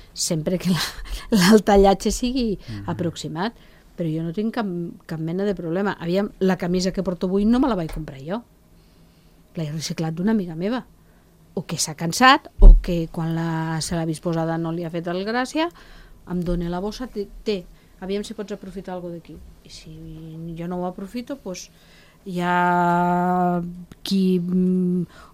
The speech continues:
Speaker 1: tinc una altra amiga, "Pues sí, si tens roba", perquè hi ha dos o tres noies que no es poden comprar la roba, tot acaba tenint una sortida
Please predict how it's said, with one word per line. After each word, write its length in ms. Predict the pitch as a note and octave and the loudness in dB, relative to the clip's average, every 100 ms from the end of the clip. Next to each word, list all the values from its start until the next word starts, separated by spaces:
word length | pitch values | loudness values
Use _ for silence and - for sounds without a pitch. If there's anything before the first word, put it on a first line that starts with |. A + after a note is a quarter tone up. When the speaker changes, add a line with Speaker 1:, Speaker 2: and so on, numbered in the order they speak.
| - | 0
Speaker 1:
tinc 140 | F#3 | 4
una 160 | F#3 F3+ | 6 4
altra 200 | F3+ F#3+ | 2 4
amiga, 380 | A3+ B3+ B3+ B3 G3 | 4 4 4 2 0
"Pues 160 | F#3+ F3 | -4 -2
sí, 200 | - A#3 | -2 -2
si 160 | F#3+ | -4
tens 260 | E3+ G3 F#3+ | -2 -2 0
roba", 300 | G#3+ G#3+ G#3+ | 0 0 0
perquè 560 | G#3 F3+ E3+ F3+ F3+ F3+ | -2 -4 -4 -2 0 0
hi 120 | F3 | 0
ha 60 | F3+ | 0
dos 260 | F#3 F3+ F3 | 0 0 -2
o 60 | |
tres 220 | F3+ F3+ | -4 -2
noies 440 | F#3 A3 A3+ A3 G#3+ | 0 0 0 -2 -4
que 120 | G3 | -6
no 80 | F3+ | -6
es 60 | |
poden 240 | - F3+ F3 | -4 -6 -6
comprar 360 | F3+ E3+ F3+ | -8 -6 -4
la 120 | F3+ F#3+ | -2 0
roba, 360 | A3 A#3 B3+ C4 - - - - - - - - - G3 F3 | 0 0 0 -4 -20 -20 -20 -20 -20 -20 -20 -20 -12 -10 -8
tot 180 | F3 F#3+ | -8 -6
acaba 220 | A#3 A3 | -6 -6
tenint 280 | F3 F3 E3+ | -6 -6 -6
una 160 | E3+ | -8
sortida 540 | D#3 E3 D#3+ G#3+ A3 | -10 -14 -8 -6 -6